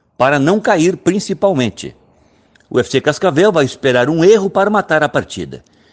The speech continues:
A qualidade técnica é mais elevada no escrete aurinegro, e o Azures não é tão bom quanto o time do ano passado.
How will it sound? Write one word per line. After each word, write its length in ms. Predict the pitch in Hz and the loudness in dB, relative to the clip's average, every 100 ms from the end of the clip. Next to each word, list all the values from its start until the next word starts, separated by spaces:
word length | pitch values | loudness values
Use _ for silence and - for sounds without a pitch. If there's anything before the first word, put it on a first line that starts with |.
| _ | _
A 80 | - | -16
qualidade 520 | - 120 107 117 104 | -4 -2 0 0 0
técnica 560 | 101 127 123 110 101 101 | -4 0 -2 -2 -6 -2
é 60 | 98 | -2
mais 300 | 104 101 98 | -2 -2 0
elevada 680 | 131 123 143 190 180 175 _ _ - | 0 0 0 0 -2 -8 _ _ -4
no 140 | 127 | -2
escrete 460 | 135 - 139 151 151 | -2 0 0 0 0
aurinegro, 600 | 139 139 147 143 90 69 _ _ _ _ | 2 2 2 0 -4 -10 _ _ _ _
e 80 | 98 | 0
o 80 | |
Azures 480 | 156 135 185 185 - - _ - | 0 4 2 2 -6 -16 _ -4
não 220 | 190 208 | 0 0
é 60 | |
tão 200 | 208 226 | 0 0
bom 220 | 196 156 175 | 2 0 0
quanto 300 | - 170 185 | -2 -2 -4
o 60 | |
time 280 | 143 151 160 | -6 -4 -4
do 160 | 135 131 | 0 0
ano 140 | 131 | 0
passado. 520 | 139 123 113 85 67 | -4 -6 -6 -6 -8